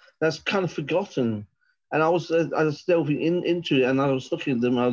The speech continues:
I learning from it, and then I was showing to my friends, and, uh, I got some amazing reactions. They said, "Wow, how did you do, do that?" And, and, and people all of a sudden think I, I'm actually smart. I thought,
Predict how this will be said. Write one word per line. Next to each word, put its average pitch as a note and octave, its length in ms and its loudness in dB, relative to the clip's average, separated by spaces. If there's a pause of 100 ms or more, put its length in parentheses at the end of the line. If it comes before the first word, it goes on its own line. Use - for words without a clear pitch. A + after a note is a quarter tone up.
(120)
I A#2 60 0
learning C#3+ 360 2
from A#2+ 260 2
it, B2+ 140 2 (680)
and B2+ 120 -2
then C#3+ 60 2
I C3+ 40 2
was C3+ 100 2
showing C#3 180 0
to C3+ 100 0
my B2+ 200 0
friends, C#3 520 -2
and, C3+ 320 2
uh, C3+ 320 2 (600)
I D3+ 60 -4
got D3 120 -2
some D#3 160 0
amazing D3+ 520 2
reactions. D#3 440 -4
They C#3 60 -6
said, - 80 -8 (160)
"Wow, F3 260 -4
how G3+ 160 -4
did G3+ 260 -10
you A3 200 -4
do, - 120 -20
do A#3 180 -2
that?" C#3+ 280 -2
And, D3 180 0 (220)
and, D3+ 220 -2 (140)
and D3 140 -2 (240)
people D#3 320 -4 (160)
all F3 180 2
of E3+ 40 0
a E3+ 40 -2
sudden D#3 340 -2 (280)
think E3+ 160 0
I, D3 80 0
I'm D3+ 320 -2
actually E3 260 -6
smart. F#3 600 -6
I D3+ 60 -8
thought, C#3+ 260 -6